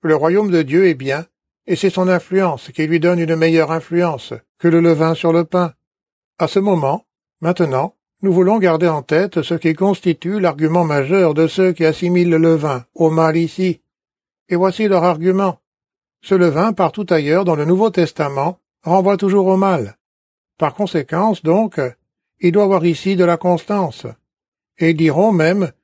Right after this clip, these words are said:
que Jésus s'en sert pour faire allusion au mal. Maintenant, permettez que je sois en désaccord.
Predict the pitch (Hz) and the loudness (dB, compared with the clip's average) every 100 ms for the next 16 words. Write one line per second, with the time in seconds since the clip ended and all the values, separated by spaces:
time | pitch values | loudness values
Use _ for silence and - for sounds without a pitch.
0 | _ _ 175 175 175 226 196 180 - 196 | _ _ 0 2 0 -2 0 0 2 0
1 | 151 - 165 175 165 175 180 165 185 190 | 0 -2 -4 -2 0 2 2 2 2 2
2 | 208 185 120 - _ _ _ _ _ _ | 0 -2 -4 -12 _ _ _ _ _ _
3 | _ 165 160 139 180 208 170 151 143 - | _ -4 -2 0 0 0 -2 -2 -2 0
4 | 202 165 151 143 175 170 170 175 190 180 | 0 0 -2 -2 -2 0 0 2 0 -2
5 | 226 214 127 | -2 0 -2